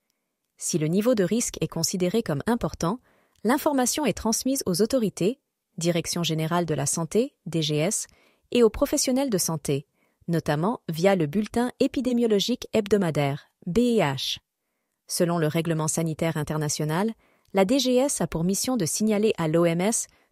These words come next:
toutes les urgences sanitaires de portée internationale. Il est donc essentiel de disposer de signaux fiables. Un nouveau type de signal récemment développé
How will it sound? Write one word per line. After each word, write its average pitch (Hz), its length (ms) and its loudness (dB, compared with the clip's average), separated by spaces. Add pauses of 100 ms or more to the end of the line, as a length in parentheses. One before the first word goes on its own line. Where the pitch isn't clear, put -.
toutes - 220 2
les 220 180 2
urgences 247 320 0
sanitaires 226 540 0
de 165 80 0
portée 165 420 -2
internationale. 165 800 -2 (680)
Il 214 120 0
est 233 100 6
donc 269 340 -2
essentiel 247 560 0
de 175 80 0
disposer 202 500 -2
de 175 80 -2
signaux 208 300 0
fiables. 143 500 -2 (640)
Un 180 140 2
nouveau 269 240 2
type 254 240 -2
de 180 80 2
signal 175 420 0
récemment 165 440 -2
développé 156 560 0